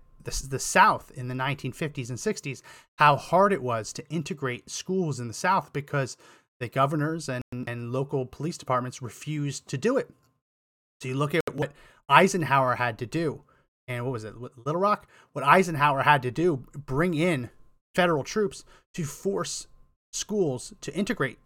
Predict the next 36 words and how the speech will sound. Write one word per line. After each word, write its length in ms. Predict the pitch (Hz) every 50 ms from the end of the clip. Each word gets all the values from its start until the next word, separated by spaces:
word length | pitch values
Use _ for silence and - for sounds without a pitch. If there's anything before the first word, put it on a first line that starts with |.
| - -
to 80 | - 143
bring 220 | 143 151 143 131
black 340 | 113 - 139 139 143 - -
students 340 | - - 151 143 135 120 -
into 460 | 127 127 127 123 - - - 131 123
a 240 | 120 117 117 113 110 _ - _ _ _ _
predominantly 440 | - 131 139 123 120 110 113 117 117
white 360 | 107 101 98 120 120 113 110
or 120 | 113 113 117
entirely 500 | 120 - - - 143 160 151 120 113 110
white 340 | 104 107 113 117 117 - _ _ _ _ _ _ _ _ -
student 260 | - 147 135 123 -
population. 560 | - 120 117 - - 131 160 208 - - 110 - - _ _ _ _ _ _ _ _ _ _ _ _ _ _ _ _ -
So 120 | - 190 190 170 135
you, 140 | 165 175 175 -
you 100 | 170 147
can 120 | 156 151
see 320 | - - - 247 269 277
how, 440 | 202 - 190 196 180 151 131 127 131 -
even 340 | 170 202 208 214 190 175 175
when 180 | 190 196 190
the 80 | 170 156
court 360 | 147 - - - 226 214 147 147
rules, 360 | 156 220 269 269 190 139 147
if 140 | 143 139 -
there's 220 | 165 147 117 113
no 180 | 131 147 185 220
one 200 | 226 202 165 151
willing 220 | 165 175 170 147
to 120 | - - 147 - -
enforce 260 | - - - 139 -
the 100 | - 139
ruling, 340 | 120 143 175 180 165 143 131
it 80 | 131
means 260 | 127 127 123 117 - -
nothing. 260 | 131 117 - -